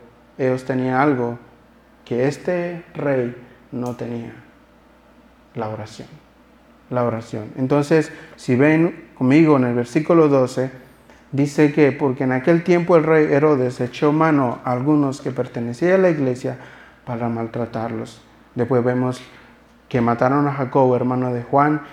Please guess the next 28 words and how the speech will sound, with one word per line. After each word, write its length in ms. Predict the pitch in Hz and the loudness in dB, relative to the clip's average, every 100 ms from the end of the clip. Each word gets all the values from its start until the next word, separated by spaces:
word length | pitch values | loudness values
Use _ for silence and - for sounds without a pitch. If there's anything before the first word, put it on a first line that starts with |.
| - - | -18 -6
y 60 | 131 | -2
después 360 | 123 147 156 | 0 4 4
vemos 440 | 143 165 156 131 - - - | 6 6 4 2 -2 -20 -6
que 100 | 131 | -2
arrestaron 640 | 123 120 - 123 120 123 - - | 0 -2 0 0 0 -4 -10 -10
a 180 | 120 - | -10 -4
Pedro. 300 | 117 113 110 - - _ _ _ _ _ _ _ _ _ - | -2 -2 -8 -16 -20 _ _ _ _ _ _ _ _ _ -10
Entonces 340 | 131 131 135 | -4 -2 0
vemos 260 | 143 147 156 | 2 2 2
aquí 480 | 147 147 131 123 - - - - | 0 2 0 0 -10 -20 -20 -12
los 180 | 120 - | -12 -8
judíos 680 | 127 131 180 160 175 - - - _ | 0 8 8 8 6 2 -14 -20 _
no 260 | 131 127 151 | -2 2 2
cristianos, 580 | 170 165 160 131 127 139 | 0 -2 -2 -2 -2 -4
y 140 | 127 | -4
estoy 300 | 117 120 143 139 - | -4 0 -2 -2 -6
especificando 800 | 131 - 131 - 123 123 170 185 | -10 -10 -12 -10 -10 -4 -2 -2
aquí 320 | 170 135 127 - - - - | -2 -2 -4 -8 -20 -20 -12
los 260 | 120 113 117 | -6 -6 -4
no 240 | 131 151 | 0 0
cristianos, 760 | 175 214 208 156 131 127 127 - - - _ _ _ _ _ | 2 -2 2 0 2 0 -2 -10 -20 -20 _ _ _ _ _
quizás 380 | - 135 127 135 | -12 -4 -2 -2
algunos 400 | 131 127 147 143 | -2 0 0 0
líderes 540 | 143 208 185 143 135 | 4 6 6 4 0
o 80 | 123 | -2
parte 360 | - 147 170 185 | 2 2 2 0
del 180 | 180 156 | 0 2
pueblo, 440 | 151 127 120 120 | 2 2 2 -2